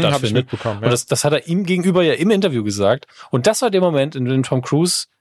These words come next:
Speaker 2: seine Crazy Eyes eingeschaltet hat. Weil das ist das Ding. Es ist wirklich so, als wäre ein Scheinwerfer hinten in seinem Hirn.
Speaker 1: <laughs>
Speaker 2: Und der wird auf einmal angemacht. Und dann guckt er dich so mit diesen Augen, „Oh, you could have said no. It was voluntary. You could have said no. No, really. You could have said no. Yes.“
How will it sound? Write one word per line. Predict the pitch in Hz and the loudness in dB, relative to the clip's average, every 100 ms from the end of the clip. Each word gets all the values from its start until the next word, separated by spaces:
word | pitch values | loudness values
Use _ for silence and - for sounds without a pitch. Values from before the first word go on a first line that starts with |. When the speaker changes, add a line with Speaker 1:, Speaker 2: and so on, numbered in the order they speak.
| - | -4
Speaker 2:
seine | 110 104 | -2 -2
Crazy | - - 143 123 | -4 0 0 -2
Eyes | 123 90 85 | -4 -2 -4
eingeschaltet | 82 85 80 - 78 78 - | -4 -6 -6 -6 -6 -8 -8
hat. | 85 - | -8 -4
Weil | 98 | -2
das | 131 180 | -2 -2
ist | 185 | -6
das | 147 | -6
Ding. | 175 131 - | -2 -2 0
Es | 120 | -2
ist | 131 | 0
wirklich | 185 180 | -2 0
so, | |
als | 139 127 | -2 0
wäre | 131 | 0
ein | |
Scheinwerfer | - 185 208 113 101 95 | 2 0 2 0 0 -2
hinten | 107 107 | -2 0
in | 104 | 0
seinem | 98 95 | 0 0
Hirn. | 101 117 - | 0 -2 -2
Speaker 1:
<laughs> | 143 - | -6 0
Speaker 2:
Und | |
der | 143 | 2
wird | 180 | 2
auf | - | 0
einmal | 160 143 | 0 -2
angemacht. | 165 196 123 110 165 - - 113 120 | -2 -2 0 0 -2 -10 -18 -8 -2
Und | 131 | 0
dann | 151 | 0
guckt | - - | -4 -2
er | 185 | -2
dich | 170 | -2
so | 165 | -4
mit | 156 | -4
diesen | 143 | 0
Augen, | 165 139 _ _ _ | 0 -2 _ _ _
„Oh, | - 156 - - | -4 -2 -4 -4
you | 110 | 0
could | 175 | 2
have | 160 | 2
said | - 104 | 0 -2
no. | 113 180 85 - _ _ - - | 2 2 0 -6 _ _ -20 -8
It | - 98 | -6 -2
was | 101 | 0
voluntary. | 113 170 131 87 78 73 - | 0 0 -2 -6 -12 -14 -8
You | - | -6
could | - | 0
have | 120 | 0
said | - - 135 | 0 -2 0
no. | 156 - - | 0 -2 -2
No, | 107 | 0
really. | 123 135 160 98 | 2 4 2 0
You | 98 | -4
could | 92 | -2
have | 139 | 0
said | - 92 | 0 0
no. | 135 143 85 | -2 0 -2
Yes.“ | 120 113 | -4 -4